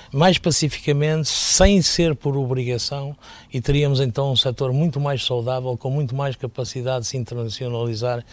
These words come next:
e para fazer face. Essas empresas faz todo sentido que se unam,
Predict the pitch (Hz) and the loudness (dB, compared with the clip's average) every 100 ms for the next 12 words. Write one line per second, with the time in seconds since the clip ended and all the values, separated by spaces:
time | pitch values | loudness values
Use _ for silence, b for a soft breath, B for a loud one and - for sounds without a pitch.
0 | B B - 127 - 131 - 123 117 107 | B B -4 -2 0 -2 0 0 0 -2
1 | - - - B B B B B - - | -4 -4 -8 B B B B B -8 0
2 | 135 139 127 139 120 143 127 117 127 - | 2 4 4 4 4 2 2 0 -2 0
3 | 139 - 127 113 135 123 110 - - 117 | -2 -2 -2 -2 -2 -2 -2 -4 -2 0
4 | 170 196 202 | 2 0 -2